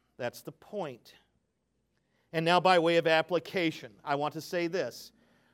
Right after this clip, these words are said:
Are we not in this very day surrounded by what we would perceive as, or at least from the text, draw the example,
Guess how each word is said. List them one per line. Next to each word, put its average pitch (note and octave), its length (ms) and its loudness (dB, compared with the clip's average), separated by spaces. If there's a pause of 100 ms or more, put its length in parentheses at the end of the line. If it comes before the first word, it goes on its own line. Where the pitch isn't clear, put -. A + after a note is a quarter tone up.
(280)
Are C#4 260 8
we D4 500 2
not A#3 600 0
in A3+ 160 2
this A3+ 220 8
very A3+ 800 4
day D3+ 520 0 (460)
surrounded A3 1080 2
by E3+ 380 2 (800)
what G3 160 0
we A#3 120 -2
would A3 220 -2
perceive F3+ 540 -10
as, E3+ 280 2
or F#3 100 -2
at F#3 80 -10
least A#3+ 240 -8
from G3 140 -2
the E3+ 80 -4
text, D#3+ 380 -4
draw D#3 200 0
the D3+ 120 -4
example, D3 460 -6